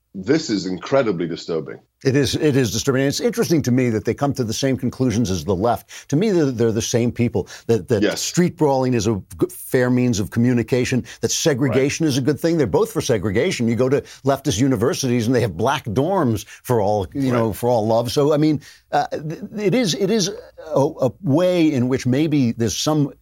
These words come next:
Speaker 2: room for us to reach out to moderates on the left and just sort of say, "No, you know, we wanna have an argument between ourselves as, as free Americans, uh, not like this."
Speaker 1: No, absolutely. Look, th-, this, um, it, it sounds trite,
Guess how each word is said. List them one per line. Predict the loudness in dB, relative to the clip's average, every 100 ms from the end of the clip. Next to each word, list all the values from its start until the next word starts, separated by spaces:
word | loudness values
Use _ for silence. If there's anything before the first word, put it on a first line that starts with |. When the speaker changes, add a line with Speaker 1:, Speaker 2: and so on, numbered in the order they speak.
| -12
Speaker 2:
room | -2 2 4 4 2
for | -2 -2
us | -2 -4
to | -2
reach | -2 0 0
out | 0
to | 0
moderates | -2 0 0 0 -2
on | -2
the | 0
left | 2 0 0 -8 -16 -6
and | -2
just | 0
sort | 0 -4
of | -2
say, | 0 2
"No, | 2 2 2
you | 2
know, |
we | 2 2
wanna | 2 0 0
have | 0
an | 0
argument | 0 0 0 -2
between | -4 -4 -2 0
ourselves | 0 0 -2 -2
as, | -6
as | -8 -8
free | -4 -2
Americans, | 0 0 0 -2 -8 -10 -14 -14 -4
uh, | 0
not | 2 2 0
like | -2 -2
this." | -2 -2 -4 -14 _ _ _ _ _ _ _ -6
Speaker 1:
No, | 2 2 0 0
absolutely. | 0 2 0 2 0 -2
Look, | -4 -2
th-, | -4 0
this, | -2 -2 -2
um, | -2 -4 -16 _ _ _ _ _ _ -6
it, | -6 -4
it | -6
sounds | -2 -2 -2 -10
trite, | -6 -2 -2 -4